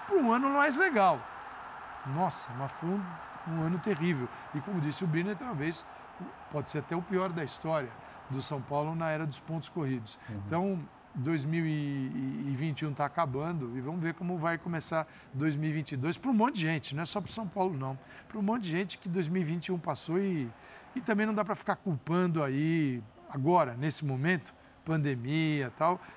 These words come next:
Speaker 1: ela atrapalha, atrapalha todo mundo, quem tem dinheiro, quem não tem. É, os cu-, porque os clubes trazem pra esse momento velhos problemas de administração,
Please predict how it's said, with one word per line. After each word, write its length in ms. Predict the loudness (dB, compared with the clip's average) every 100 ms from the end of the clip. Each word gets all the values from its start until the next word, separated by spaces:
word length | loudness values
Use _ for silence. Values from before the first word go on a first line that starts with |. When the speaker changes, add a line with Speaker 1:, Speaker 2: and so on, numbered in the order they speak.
| 0
Speaker 1:
ela 200 | 4 4
atrapalha, 520 | 4 2 6 4 6
atrapalha 460 | 2 0 2 2
todo 280 | 4 4 4
mundo, 300 | 4 2 2
quem 180 | 2 0
tem 220 | 0 0
dinheiro, 400 | 0 0 0 0
quem 160 | 0 0
não 140 | -2
tem. 420 | -2 0 2 0 -2 -12 -16 -16 -10 0
É, 520 | 4 6 6 4 0 -4 -8 -8 0
os 160 | 2 2
cu-, 120 | 0
porque 280 | 2 4 4
os 100 | 4
clubes 300 | 4 4 4
trazem 640 | 0 2 6 6 4 0 -2
pra 180 | 0 2
esse 200 | 4 2
momento 340 | 2 4 2 2
velhos 260 | 0 0
problemas 720 | 0 4 6 6 2 -4 -12 -18 -2
de 100 | 2
administração, 1000 | 4 4 2 2 0 -2 0 2 2 0